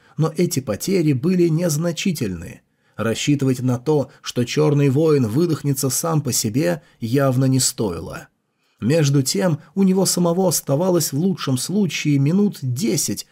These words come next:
формы берсерка. Для подстраховки у Юньфэя всегда имелся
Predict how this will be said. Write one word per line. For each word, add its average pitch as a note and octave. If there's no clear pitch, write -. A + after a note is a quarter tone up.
формы F3
берсерка. -
Для A#2
подстраховки C3
у F#3
Юньфэя F3
всегда D#3
имелся E3+